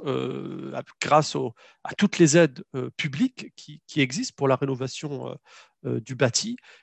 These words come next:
Et je pense aussi, bon, c'est moins digital, mais je pense aussi que, que là, il y a, il y a une, il y a une vraie, euh, une vraie opportunité, euh, de, de création de, de, de, d'activités qui, euh, sont liées, euh, à la rénovation, euh, euh, des bâtiments, à l'amélioration de la qualité, euh,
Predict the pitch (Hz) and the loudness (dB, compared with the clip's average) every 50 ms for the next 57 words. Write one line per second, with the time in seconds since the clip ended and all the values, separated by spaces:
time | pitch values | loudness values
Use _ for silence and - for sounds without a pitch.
0 | _ - 135 - - 196 202 190 - 160 - - 196 214 156 156 151 - - 131 | _ -6 -6 0 4 4 4 4 4 2 0 0 0 0 0 0 -2 0 -2 0
1 | 127 131 127 127 143 147 - 226 208 165 147 - - - 185 180 - 165 147 - | 0 0 0 -2 -2 2 4 4 6 6 4 2 0 0 -2 -2 0 -2 -4 -2
2 | 214 196 - 165 147 147 156 - - 143 135 156 180 170 143 135 135 139 139 135 | -4 -4 0 0 0 0 0 0 0 4 6 6 8 8 8 8 6 6 4 2
3 | 127 131 135 135 - 139 135 131 131 131 123 123 147 175 175 165 156 135 123 - | 0 0 -2 -4 -4 -2 -2 -2 -2 -2 -2 2 6 6 8 8 8 6 6 2
4 | - - - - - - - - - - - 175 156 151 135 - 208 208 202 - | -4 -14 -20 -20 -20 -20 -20 -20 -20 -12 -6 -4 -2 4 8 10 10 10 10 8
5 | 180 - - - 156 147 147 - - 170 180 196 196 175 143 127 131 131 131 - | 4 0 0 -4 -10 -10 -10 -8 -6 -4 -2 0 2 2 2 2 0 -2 -6 -8
6 | - - - - - - - - - - 127 127 127 123 120 127 120 - 143 156 | -10 -12 -12 -12 -14 -14 -14 -14 -16 -18 -18 -14 -12 -12 -12 -12 -12 -4 0 2
7 | 151 139 - - 165 170 170 139 131 127 123 123 123 120 117 123 117 120 156 151 | 2 2 2 0 -2 -2 -2 -2 -6 -8 -8 -8 -10 -12 -10 -6 0 2 2 2
8 | - - 160 139 139 131 - - 160 170 185 - - - - 151 143 151 156 147 | 2 0 -4 -4 -6 -6 0 4 6 6 6 4 2 -6 -18 -16 -16 -12 -8 -6
9 | 131 123 127 131 123 - - - 147 143 135 117 - 135 139 143 156 165 160 139 | -6 -6 -6 -8 -10 -10 -8 -6 -6 -6 -6 -8 -10 -8 -6 -4 -2 -2 -2 -2
10 | 123 123 120 117 123 120 123 127 127 127 117 123 117 - - 143 143 143 139 127 | -2 -2 0 0 0 0 0 0 -2 0 0 0 -2 -2 -4 -4 -4 -2 -2 -2
11 | 123 120 - _ - - - _ _ _ - 123 120 120 120 117 120 - 127 110 | -2 -4 -6 _ -20 -20 -20 _ _ _ -4 -2 0 0 0 -2 -4 -4 -4 -2
12 | 127 120 - - - 120 120 120 123 131 143 143 139 127 120 120 127 131 135 143 | -2 -2 -2 -4 -8 -4 -2 0 0 2 2 2 2 4 4 4 4 6 6 6
13 | 139 135 139 127 135 135 - - 160 156 139 131 131 - - 135 131 123 - - | 6 6 6 6 6 4 2 2 0 0 0 -2 -4 -6 -6 -6 -8 -8 -6 -4
14 | 143 139 131 123 120 | -4 -2 -2 -2 -4